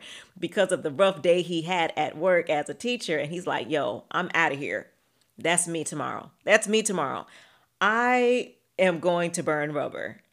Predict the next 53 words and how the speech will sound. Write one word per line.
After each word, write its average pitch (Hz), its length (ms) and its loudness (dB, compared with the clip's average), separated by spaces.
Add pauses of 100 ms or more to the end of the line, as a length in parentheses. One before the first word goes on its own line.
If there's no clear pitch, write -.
I'm 156 160 -4
not 170 220 -2
going 160 340 -4
to 147 200 -6
stop. 180 500 -2
And, 160 280 -4
"So - 180 -6
what 254 180 -2
are 254 40 -6
you 311 180 -6
guys 220 320 -8
doing 175 200 -4
for 165 100 -8
the 151 60 -10
break?" - 160 -4
Mm-mm. 160 280 -4 (320)
Tell 226 160 4
me 233 100 6
what 254 200 6
you're 277 100 2
doing 254 240 4
today. 247 540 2 (120)
You 160 100 -2
should 202 200 0
have 185 80 -4
said 175 200 2
something 165 300 -4
yesterday, 147 560 -6
but 139 180 -6
your 156 80 -4
girl 185 240 0
is 139 120 -6
gone. 135 560 -8
You 180 140 0
hear? 214 420 6 (240)
<laughs> 277 160 8 (300)
And - 180 0
I - 80 4
think 254 240 4
that 214 180 4
every 208 280 4
educator 190 580 0
can 170 460 -2
attest 160 680 -4
to 170 140 -4
having 165 320 -2
that 156 140 0
same 156 260 -6
feeling. 139 520 -6
We 220 300 0
need 165 460 -2
these 156 180 -6
breaks. 110 380 -8